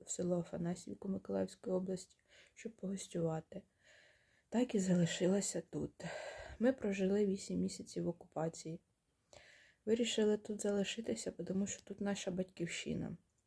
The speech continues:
Де б ми не їздили, але все хотілося додому. Навіть, е, як я проживала в місті Херсоні, завжди тянула до батьків.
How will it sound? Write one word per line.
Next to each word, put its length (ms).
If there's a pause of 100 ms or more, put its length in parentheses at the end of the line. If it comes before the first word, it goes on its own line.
(800)
Де 200
б 80
ми 160
не 140
їздили, 680
але 500 (120)
все 320
хотілося 680
додому. 600 (800)
Навіть, 600
е, 400 (640)
як 260
я 80
проживала 540
в 40
місті 300
Херсоні, 580 (1120)
завжди 380
тянула 440
до 120
батьків. 520